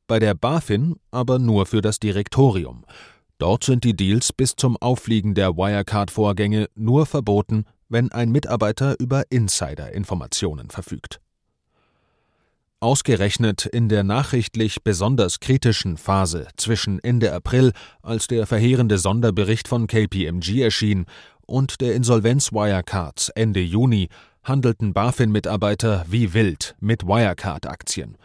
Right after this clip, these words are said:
Von den einhundertsechsundneunzig Transaktionen, die im ersten Halbjahr gemeldet wurden, entfielen siebenundsechzig Geschäfte auf Mai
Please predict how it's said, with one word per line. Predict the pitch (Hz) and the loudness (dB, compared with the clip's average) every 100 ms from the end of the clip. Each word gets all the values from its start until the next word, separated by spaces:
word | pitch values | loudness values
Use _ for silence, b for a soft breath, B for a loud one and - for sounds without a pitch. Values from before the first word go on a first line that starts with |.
| b b b _ | b b b _
Von | - 113 92 | -2 0 2
den | 90 | -2
einhundertsechsundneunzig | 113 143 135 131 110 117 - 135 110 110 - 131 - | 0 2 2 2 0 0 0 -2 0 0 0 -2 -2
Transaktionen, | 113 110 87 - - 98 98 110 95 | -4 -2 -4 -6 -2 0 2 2 0
die | 82 80 | -4 -6
im | 78 | -4
ersten | 107 113 - 107 87 | -2 -2 0 -2 0
Halbjahr | 107 - 107 104 | -2 0 0 2
gemeldet | 92 87 101 107 95 | 0 -2 -2 -2 0
wurden, | 110 104 87 - | 0 2 -2 -2
entfielen | 120 117 123 127 120 | -2 0 0 2 2
siebenundsechzig | 101 143 151 127 101 98 - 113 107 | 0 0 0 0 0 -2 -2 -4 -2
Geschäfte | 123 - 95 - 104 101 - | -2 -2 -2 -4 -2 -2 -2
auf | 107 104 - | -4 -4 -2
Mai | 95 113 117 | 0 2 0